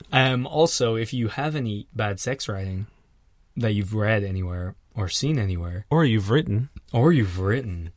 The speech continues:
Speaker 1: uh, send it. 'Cause eventually, your boy's well gonna run out, and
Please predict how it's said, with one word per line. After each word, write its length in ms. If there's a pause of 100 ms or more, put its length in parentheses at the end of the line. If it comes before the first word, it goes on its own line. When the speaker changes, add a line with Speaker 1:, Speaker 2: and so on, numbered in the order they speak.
(500)
Speaker 1:
uh, 240
send 320
it. 140 (340)
'Cause 680 (200)
eventually, 760
your 160
boy's 420
well 280
gonna 300
run 200
out, 340 (140)
and 480